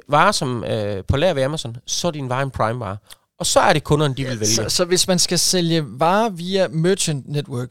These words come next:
Speaker 2: det vil
Speaker 1: Mhm.
Speaker 2: sige uden at sende varen til Tyskland, så skal det være, fordi man har en ganske, et ganske unikt produkt eller unik konkurrencesituation,
Speaker 1: Ja.
Speaker 2: hvor man, hvor man ikke, ja, ikke
Speaker 1: Hvor
Speaker 2: er i
Speaker 1: du ikke
Speaker 2: konkurrence med nogen nærmest.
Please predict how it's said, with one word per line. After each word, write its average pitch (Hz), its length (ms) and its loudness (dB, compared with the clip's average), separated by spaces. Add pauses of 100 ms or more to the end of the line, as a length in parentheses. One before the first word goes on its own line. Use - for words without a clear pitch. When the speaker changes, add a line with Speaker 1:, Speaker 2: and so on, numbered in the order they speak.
Speaker 2:
det - 60 -20 (180)
vil 117 60 4
Speaker 1:
Mhm. 131 100 6
Speaker 2:
sige 147 280 0 (140)
uden 196 180 2
at 156 100 2
sende 156 420 0
varen 135 200 -2
til - 120 -4
Tyskland, 143 340 -4
så 156 120 0
skal 170 120 0
det - 20 -4
være, 160 100 4
fordi 180 120 -2
man 170 100 2
har 165 80 2
en 165 60 -2
ganske, 196 480 0
et 147 120 -4
ganske 180 280 2
unikt 180 320 4
produkt 151 360 -4
eller 147 140 0
unik 165 260 2
konkurrencesituation, 139 960 -2
Speaker 1:
Ja. 143 80 6
Speaker 2:
hvor 147 120 2
man, 139 220 -2 (400)
hvor 151 160 4
man 147 180 2
ikke, 175 120 0 (200)
ja, 151 260 2
ikke 180 160 2
Speaker 1:
Hvor 190 60 10
Speaker 2:
er - 20 8
i - 20 10
Speaker 1:
du 151 60 10
ikke 160 100 6
Speaker 2:
konkurrence 156 300 4
med 139 80 -4
nogen 139 160 -2
nærmest. 135 180 -2